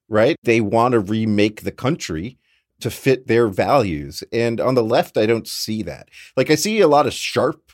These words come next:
lawyers and maybe some justices with, like, their own visions,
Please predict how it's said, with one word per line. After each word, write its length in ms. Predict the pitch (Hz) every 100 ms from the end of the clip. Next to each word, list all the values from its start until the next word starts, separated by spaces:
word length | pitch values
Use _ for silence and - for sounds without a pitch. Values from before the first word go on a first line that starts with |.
| _
lawyers 560 | - 98 170 127 117 117
and 220 | 110 101
maybe 320 | 104 120 117
some 480 | 98 - 120 143 131
justices 680 | - 107 - 104 - 95 87
with, 160 | 98 90
like, 160 | 90
their 200 | 95 90
own 300 | - 113 107 87
visions, 420 | 117 107 92